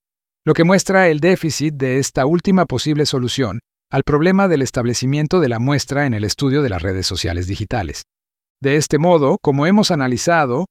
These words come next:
se han desarrollado a lo largo de la literatura cinco posibilidades para solventar dicho problema,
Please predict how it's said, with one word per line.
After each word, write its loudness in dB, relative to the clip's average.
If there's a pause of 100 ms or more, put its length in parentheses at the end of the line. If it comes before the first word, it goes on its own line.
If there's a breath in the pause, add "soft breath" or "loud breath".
(140)
se -2
han 2
desarrollado 2
a 2
lo 0
largo 2
de 0
la 2
literatura 0 (260)
cinco 4
posibilidades 0
para -2
solventar -2
dicho -2
problema, -2